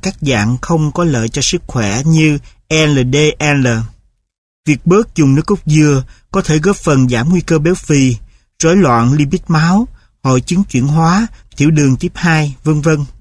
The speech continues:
Một nhược điểm nữa trong tập quán ăn uống của người Nam Bộ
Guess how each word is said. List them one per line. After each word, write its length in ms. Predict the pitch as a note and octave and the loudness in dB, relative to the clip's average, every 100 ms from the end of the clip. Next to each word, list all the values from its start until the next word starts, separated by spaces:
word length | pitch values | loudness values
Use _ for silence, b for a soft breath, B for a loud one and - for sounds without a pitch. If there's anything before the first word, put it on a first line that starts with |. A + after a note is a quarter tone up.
| _ _ _ _ _ _ | _ _ _ _ _ _
Một 200 | D#3+ C3 | -4 0
nhược 180 | D#3+ D3 | -2 0
điểm 260 | D3 E3 E3+ | 2 2 4
nữa 280 | C3 C3 E3+ - | 4 2 0 -2
trong 200 | D#3+ C#3 | -2 -2
tập 120 | B2 | -4
quán 180 | D#3 F3+ | -2 -2
ăn 180 | E3 D3 | -2 -2
uống 320 | D3+ D3 G#3 | -2 0 0
của 120 | G3 | 0
người 140 | D3+ B2+ | 2 2
Nam 220 | C#3 C3+ | 0 0
Bộ 340 | A#2 A2 B2 | 0 0 -2